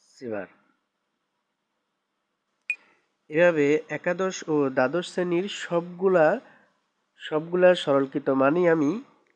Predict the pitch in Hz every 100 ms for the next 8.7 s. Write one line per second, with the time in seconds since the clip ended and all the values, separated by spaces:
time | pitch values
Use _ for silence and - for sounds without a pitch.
0 | _ _ _ 147 139 143 135 135 135 226
1 | - _ _ _ _ _ _ _ _ _
2 | _ _ _ _ _ _ 131 147 - 175
3 | 180 170 175 180 - 190 185 165 151 147
4 | 139 143 214 - _ _ _ _ _ -
5 | - 156 156 165 175 202 277 - _ -
6 | 135 135 127 135 131 131 135 170 247 240
7 | 127 135 135 131 131 - 135 147 - 185
8 | 190 185 - 170 165 165 190